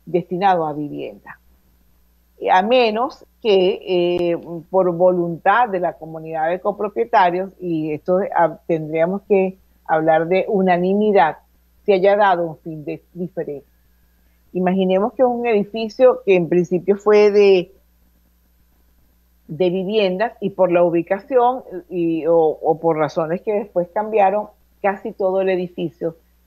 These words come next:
se ha destinado a zonas, eh, comerciales.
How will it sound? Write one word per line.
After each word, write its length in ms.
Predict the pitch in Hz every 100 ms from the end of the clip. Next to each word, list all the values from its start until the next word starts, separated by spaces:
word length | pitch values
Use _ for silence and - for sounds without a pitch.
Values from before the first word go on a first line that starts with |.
| _
se 80 | 196
ha 60 | 170
destinado 720 | 175 170 196 170 147 160 185
a 100 | 170
zonas, 520 | 160 160 151 151 156 _ -
eh, 420 | 160 156 147 - _ _
comerciales. 600 | 180 156 135 - - -